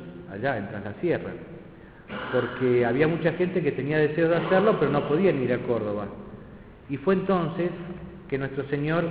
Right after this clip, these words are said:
intervino a través de una visión prodigiosa. Vio el cura Brochero en sueños que el niño Dios lo tomaba de la mano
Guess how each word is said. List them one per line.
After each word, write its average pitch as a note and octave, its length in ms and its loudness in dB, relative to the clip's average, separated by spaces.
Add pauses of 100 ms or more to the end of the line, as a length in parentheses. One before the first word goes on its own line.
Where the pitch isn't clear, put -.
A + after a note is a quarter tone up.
(100)
intervino C3+ 480 0
a C#3+ 60 2
través C3+ 380 0 (340)
de B2+ 80 -4
una C3 140 -2
visión B2+ 380 -4
prodigiosa. A2 720 -4 (1700)
Vio D3+ 220 6
el C3+ 140 6
cura C#3+ 260 2
Brochero C3 460 0
en B2 160 -4
sueños C#3 420 0 (400)
que - 80 -4
el B2+ 80 0
niño D3 280 0
Dios D3 240 0 (240)
lo A#2+ 100 -4
tomaba B2+ 400 -2
de A#2+ 80 0
la A#2 120 -2
mano A2+ 300 -4